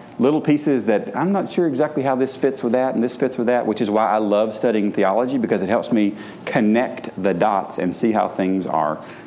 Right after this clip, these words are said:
related. So when we talk about this verse and this verse and this verse and this verse, please understand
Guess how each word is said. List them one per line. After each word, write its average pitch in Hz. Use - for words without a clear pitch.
related. 104
So 104
when 123
we 123
talk 156
about 95
this 131
verse 131
and 101
this 123
verse 120
and 98
this 117
verse 107
and 98
this 113
verse, 87
please 175
understand 131